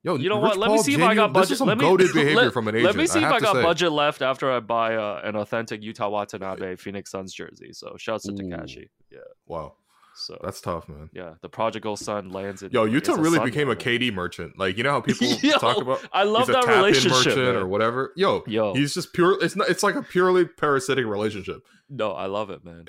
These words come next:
Speaker 1: It's
Speaker 2: I
Speaker 1: like,
Speaker 2: love it,
Speaker 1: yeah,
Speaker 2: man.
Speaker 1: like, yeah, I, I know where my bread is buttered. K D is gonna draw two defenders, and I'm gonna be in the corner,
Speaker 2: No, but
Speaker 1: and I
Speaker 2: show,
Speaker 1: wanna shoot it.
Speaker 2: shouts to
Speaker 1: So,
Speaker 2: Utah
Speaker 1: good
Speaker 2: too,
Speaker 1: for
Speaker 2: man,
Speaker 1: Utah,
Speaker 2: 'cause,
Speaker 1: man.
Speaker 2: like, not to get off
Speaker 1: It's
Speaker 2: topic,
Speaker 1: actually a
Speaker 2: but it's like
Speaker 1: perfect fit for him.
Speaker 2: Yeah, and it's like when, when he was here in Toronto,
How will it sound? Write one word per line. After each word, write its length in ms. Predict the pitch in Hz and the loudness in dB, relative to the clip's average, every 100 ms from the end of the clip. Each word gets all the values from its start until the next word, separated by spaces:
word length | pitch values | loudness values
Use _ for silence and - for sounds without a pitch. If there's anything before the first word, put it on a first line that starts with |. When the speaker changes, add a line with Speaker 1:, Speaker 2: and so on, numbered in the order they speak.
| - | -8
Speaker 1:
It's 180 | 139 151 | -4 0
Speaker 2:
I 40 | |
Speaker 1:
like, 100 | 143 | 0
Speaker 2:
love 120 | 107 | 0
it, 20 | 165 | -2
Speaker 1:
yeah, 120 | 110 | -4
Speaker 2:
man. 140 | 85 | -4
Speaker 1:
like, 200 | 120 123 - | -4 -4 -2
yeah, 180 | 156 127 | -2 0
I, 320 | 123 - 131 | -2 -2 0
I 20 | |
know 160 | 156 156 | 2 2
where 140 | 135 | 2
my 100 | 120 | 0
bread 220 | 107 101 | 0 0
is 100 | 98 | 0
buttered. 360 | - 98 139 139 | -2 -2 -2 -2
K 180 | 139 135 | 0 2
D 100 | 135 | 2
is 100 | 135 | 0
gonna 180 | 139 | -2
draw 200 | 113 117 | 0 0
two 180 | 120 135 | 0 -2
defenders, 400 | 117 107 110 139 | -4 -2 -2 -2
and 80 | 120 | -2
I'm 60 | 101 | -2
gonna 140 | 110 | -2
be 140 | 104 107 | -4 -4
in 60 | |
the 60 | 101 | -6
corner, 460 | - 113 104 82 117 _ _ - | -6 -6 -6 -8 -14 _ _ -4
Speaker 2:
No, 220 | 220 311 | -2 2
but 80 | 165 | 2
Speaker 1:
and 80 | 160 | 2
I 40 | |
Speaker 2:
show, 140 | 214 | 2
Speaker 1:
wanna 160 | 233 220 | 2 0
shoot 220 | - 156 | -2 -4
it. 60 | - | -6
Speaker 2:
shouts 560 | - - - - 180 233 | -8 -8 -6 -2 0 0
to 60 | - | -2
Speaker 1:
So, 100 | 90 | -2
Speaker 2:
Utah 160 | 123 135 | -2 -2
Speaker 1:
good 80 | |
Speaker 2:
too, 60 | 160 | -2
Speaker 1:
for 40 | - | 0
Speaker 2:
man, 120 | 123 | 0
Speaker 1:
Utah, 120 | 123 | -2
Speaker 2:
'cause, 100 | 131 | -4
Speaker 1:
man. 80 | 127 | -2
Speaker 2:
like, 220 | 117 113 _ _ _ - | -2 -4 _ _ _ -6
not 160 | 143 | -6
to 80 | 165 | -4
get 140 | 135 131 | -4 -2
off 100 | 135 | 0
Speaker 1:
It's 100 | 165 | 2
Speaker 2:
topic, 140 | 202 | 2
Speaker 1:
actually 160 | 214 214 | 4 2
a 40 | |
Speaker 2:
but 40 | |
it's 60 | - | 2
like 100 | 180 | 2
Speaker 1:
perfect 160 | 196 139 | 2 0
fit 120 | 165 | -4
for 180 | - 85 | -6 -10
him. 80 | 82 _ _ _ _ | -12 _ _ _ _
Speaker 2:
Yeah, 260 | 202 294 - | -6 -4 -4
and 160 | 131 | -6
it's 140 | 143 156 | -6 -4
like 280 | 139 131 - | -4 -4 -8
when, 540 | 120 127 123 123 120 101 | -4 -2 -2 -4 -10 -10
when 160 | 117 | -8
he 100 | 117 | -6
was 180 | 151 139 | -8 -8
here 160 | 147 143 | -8 -10
in 120 | 110 | -10
Toronto, 680 | - 104 131 160 98 98 | -6 -4 -4 -4 -6 -10